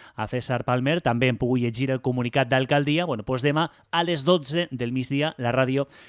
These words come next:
estarà en l'Ajuntament de l'Alqueria i a la una intentarem ja estar ací per a traure tot el que haurem gravat. Opinions d'uns i altres. I veurem què és el que passa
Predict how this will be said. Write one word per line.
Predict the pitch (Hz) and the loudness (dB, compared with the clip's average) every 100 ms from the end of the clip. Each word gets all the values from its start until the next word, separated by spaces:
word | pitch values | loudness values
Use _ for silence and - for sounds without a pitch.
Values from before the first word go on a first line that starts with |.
| - | -10
estarà | 123 120 123 123 120 | -8 -4 -2 -2 -2
en | 113 113 | -4 -4
l'Ajuntament | 120 143 123 120 113 | 0 0 0 -2 -2
de | 123 | -2
l'Alqueria | 127 135 151 196 - | -2 -2 -2 -2 -4
i | 117 113 | -6 -2
a | |
la | 117 | 2
una | 143 151 190 - | 2 2 -2 -6
intentarem | 190 196 151 165 156 143 160 160 | -6 -6 -2 -2 0 0 2 2
ja | 151 | 0
estar | 127 143 | 0 2
ací | 139 135 143 - - - - | 2 0 -4 -6 -18 -14 -6
per | 123 | -2
a | 117 113 110 - | -2 -2 -4 0
traure | 139 135 147 | 2 2 0
tot | 143 131 | 0 -2
el | 139 127 | -2 -2
que | 127 117 107 104 - | -2 -2 -2 -4 -2
haurem | 120 117 135 131 113 - | 0 2 2 -2 -4 -8
gravat. | 120 117 107 95 - | -6 -4 -2 -6 -6
Opinions | 139 143 135 143 190 226 - - | -4 -2 0 2 2 0 -6 -4
d'uns | 117 233 285 - - _ _ - | 2 4 2 -6 -10 _ _ -6
i | 156 | -2
altres. | 151 127 95 - - | 0 -2 -8 -12 -6
I | 165 | 0
veurem | 151 147 170 185 _ _ - | 4 4 2 -2 _ _ -4
què | 156 | -2
és | 156 | 0
el | 156 143 | 0 0
que | 127 | 0
passa | 127 127 | 0 0